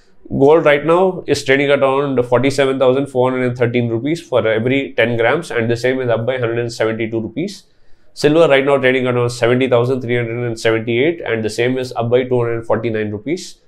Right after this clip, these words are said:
for every one kilo. Uh, as gold and silver have gone up, even the crude oil prices have gone up in international markets. So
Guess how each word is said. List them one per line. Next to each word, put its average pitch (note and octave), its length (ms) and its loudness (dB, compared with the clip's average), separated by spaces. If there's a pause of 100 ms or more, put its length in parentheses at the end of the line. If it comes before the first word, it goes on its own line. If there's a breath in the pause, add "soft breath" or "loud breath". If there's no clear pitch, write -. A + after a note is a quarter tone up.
(100)
for A2 100 0
every A2 240 2
one G#2 220 0
kilo. F2+ 260 -6 (1200)
Uh, B2+ 640 2
as E3 320 0 (220)
gold E3+ 240 6
and F3 100 2
silver D#3+ 260 4
have D3+ 160 4
gone C3+ 200 4
up, D#3 100 2
even C#3 220 4
the C3 80 2
crude C3+ 260 2
oil C3 220 2
prices B2+ 320 2
have A#2+ 180 2
gone A2 160 0
up D#3+ 180 -2
in A#2 120 -2
international A2+ 480 -2
markets. A2 400 -4
So A#2 340 -2